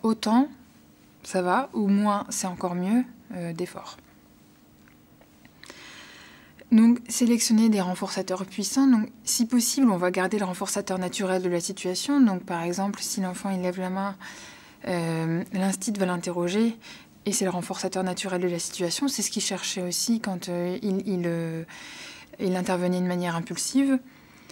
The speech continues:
Ou alors, s'il faut, on, on peut mettre en place aussi du renforcement, euh, qui n'est pas naturel à la situation, en plus, pour faire émerger plus rapidement ce comportement. Donc, des renforçateurs, euh, puissants et très disponibles, hein. Il faut bien, il faut pas que ce soit, euh,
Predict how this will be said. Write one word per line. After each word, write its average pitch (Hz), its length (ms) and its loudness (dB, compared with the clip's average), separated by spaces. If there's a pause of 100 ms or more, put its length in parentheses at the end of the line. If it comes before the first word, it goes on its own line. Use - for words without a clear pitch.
(1400)
Ou 247 160 10
alors, 196 400 4
s'il 190 240 -2
faut, 240 200 2
on, 214 200 6
on 185 100 -2
peut 185 120 -2
mettre 202 260 0
en 175 40 -4
place 208 280 -2
aussi 220 220 0
du 202 140 0
renforcement, 190 960 -2
euh, 165 640 -2 (120)
qui - 120 0
n'est 180 140 2
pas 196 140 0
naturel 185 400 -2
à 185 60 -2
la 180 100 -6
situation, 180 600 -4
en 208 140 2
plus, 240 320 0
pour - 200 -10
faire 196 220 -4
émerger 180 380 -4
plus 196 220 -8
rapidement 196 420 -4
ce - 80 -10
comportement. 190 540 -8 (1000)
Donc, 180 160 2
des 196 100 0
renforçateurs, 190 760 -2
euh, 175 520 -4
puissants 220 400 -2
et 233 120 -2
très - 180 -2
disponibles, 196 520 -2
hein. 170 100 -4
Il 175 80 -6
faut 185 160 -8
bien, 185 260 -4
il 202 80 -6
faut - 140 -8
pas 214 240 -4
que 180 420 -4
ce 180 160 -10
soit, 196 260 -4
euh, 175 420 -2